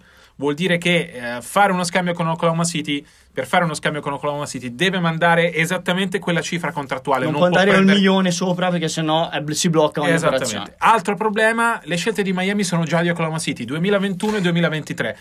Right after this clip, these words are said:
Speaker 1: Vuol dire che gli Heat fino al duemilaventicinque non possono mettere le proprie scelte sul piatto. Che cosa succede? Guardando il roster di Oklahoma City, per arrivare a quei famosi trentotto milioni e mezzo di dollari,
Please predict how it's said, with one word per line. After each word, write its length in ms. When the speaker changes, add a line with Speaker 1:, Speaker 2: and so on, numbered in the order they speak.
Speaker 1:
Vuol 180
dire 220
che 100
gli 160
Heat 220
fino 240
al 80
duemilaventicinque 800
non 160
possono 340
mettere 480
le 180
proprie 320
scelte 340
sul 200
piatto. 360
Che 160
cosa 220
succede? 480
Guardando 640
il 60
roster 360
di 80
Oklahoma 320
City, 260
per 140
arrivare 540
a 40
quei 260
famosi 480
trentotto 560
milioni 340
e 20
mezzo 260
di 140
dollari, 500